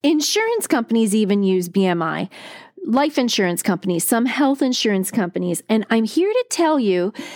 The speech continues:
that if you have ever calculated your B M I and you got the number that put you in the obese category and you felt awful and horrible about yourself as a person,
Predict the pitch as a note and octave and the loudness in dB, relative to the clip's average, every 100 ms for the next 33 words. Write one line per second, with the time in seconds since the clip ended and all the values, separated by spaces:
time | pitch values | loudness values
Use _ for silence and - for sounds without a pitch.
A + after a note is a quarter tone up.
0 | - - A3+ - G#3 C4+ F4 G#4 G4+ - | -12 -2 0 2 0 2 2 2 -4 -2
1 | C#4+ D#4 F#4+ - F4 C#4+ D#4 A#3+ A3 G3 | 0 0 -2 -2 -2 -2 0 0 2 2
2 | F3+ F3 G3 G3 G3 C#4+ F#3+ D#3 G#3 - | 0 0 0 2 2 2 0 -2 -4 -6
3 | _ _ _ _ _ - A3 G3 G3 C#4 | _ _ _ _ _ -2 0 2 2 2
4 | D4 D4 B3 A3+ A#3 B3 A3+ - B3+ - | 0 0 0 2 0 0 -2 -2 -2 0
5 | B3 A#3 A3 G3+ F3+ B3+ C4 - F#3+ F#3 | 0 2 2 0 2 0 0 0 0 2
6 | F3 F3+ F3+ G#3 G#3 A3 D#4 G4 - C4+ | 0 0 0 0 2 2 0 0 -2 0
7 | C4 - _ - C4 D4 C#4 G3 F#3 - | 0 -2 _ -4 0 0 -2 -2 -2 -2
8 | A3 A3+ A3+ - D#4 D#4 C4+ G3+ F3 E3+ | 0 0 0 -2 0 0 0 0 0 -2
9 | - G#3+ G#3 G3+ A3 A3+ A3 G3+ G3 G#3+ | 0 0 0 0 0 -2 0 0 0 0
10 | B3+ - G3 E3+ - E3 G2 | 0 -2 -2 0 0 -2 -4